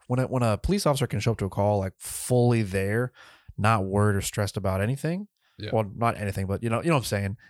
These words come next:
Speaker 1: There's a vastly big difference between somebody who's worked an eighty-hour work week and somebody who's worked their thirty-six.
Speaker 2: Yeah,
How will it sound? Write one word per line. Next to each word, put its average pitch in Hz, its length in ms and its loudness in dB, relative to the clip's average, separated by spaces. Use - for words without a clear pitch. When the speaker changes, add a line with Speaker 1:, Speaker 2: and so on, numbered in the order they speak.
Speaker 1:
There's 185 140 8
a 147 80 8
vastly 117 480 6
big 101 380 2
difference 104 320 0
between 101 320 -2
somebody 101 300 0
who's 95 120 0
worked 101 260 -4
an 98 80 -6
eighty-hour 95 280 -6
work 98 200 -6
week 98 120 -6
and 101 80 -6
somebody 98 180 0
who's 92 100 -2
worked 95 220 -6
their 95 80 -4
thirty-six. 98 680 -2
Speaker 2:
Yeah, 123 160 2